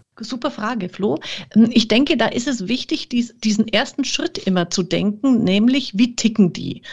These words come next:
Was ist wichtig für die? Und wo und wie finden sie das bei mir? Und wenn ich mir so gerade die, ähm, junge Generation angucke, die jetzt auch in Kanzleien arbeiten wollen,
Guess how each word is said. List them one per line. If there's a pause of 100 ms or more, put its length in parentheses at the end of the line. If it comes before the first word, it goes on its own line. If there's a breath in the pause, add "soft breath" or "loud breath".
(160 loud breath)
Was
ist
wichtig
für
die? (300 loud breath)
Und (200)
wo
und
wie
finden
sie
das
bei
mir?
Und
wenn
ich
mir
so
gerade
die, (340 loud breath)
ähm,
junge
Generation
angucke,
die
jetzt
auch (180)
in
Kanzleien
arbeiten
wollen,